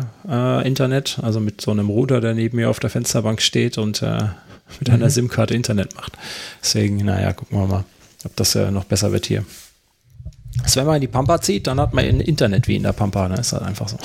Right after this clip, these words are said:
Speaker 1: <laughs> Naja, so ist das halt. Tja, ja.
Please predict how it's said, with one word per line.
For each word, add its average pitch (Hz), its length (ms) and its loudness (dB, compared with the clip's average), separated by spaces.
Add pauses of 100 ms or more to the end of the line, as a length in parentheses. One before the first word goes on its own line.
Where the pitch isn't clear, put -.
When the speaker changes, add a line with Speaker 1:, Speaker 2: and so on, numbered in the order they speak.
(460)
Speaker 1:
<laughs> - 1120 -2
Naja, 98 280 -2 (300)
so 117 80 -4
ist - 140 -6
das 104 160 -4
halt. 101 200 -8 (1500)
Tja, 98 200 0
ja. 92 220 -2